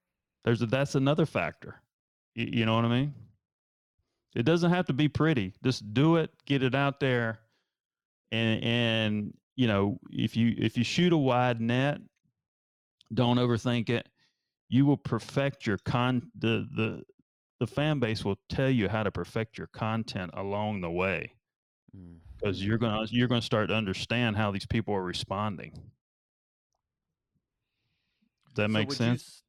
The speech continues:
Speaker 2: would you start with, like, quick short form videos? And, like, what platform would you prioritize? Like,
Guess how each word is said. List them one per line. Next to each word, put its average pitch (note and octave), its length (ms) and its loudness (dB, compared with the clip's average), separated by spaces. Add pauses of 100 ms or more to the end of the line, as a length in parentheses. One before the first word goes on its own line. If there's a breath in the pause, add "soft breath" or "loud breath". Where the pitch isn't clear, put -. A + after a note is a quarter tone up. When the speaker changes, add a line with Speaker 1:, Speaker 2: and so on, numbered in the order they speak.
(260)
Speaker 2:
would B2+ 200 -12
you D#3 140 -10
start C#3+ 560 -6
with, C#3 480 -4 (200)
like, B2+ 280 -8 (160)
quick - 360 -10
short - 440 -8
form E3 260 -10
videos? F3 800 -8 (120)
And, A#2+ 400 -8
like, A2 260 -8
what C3+ 280 -8
platform B2+ 680 -10
would G#2 160 -14
you G#2+ 160 -12
prioritize? G2 1000 -10
Like, F#2 220 -12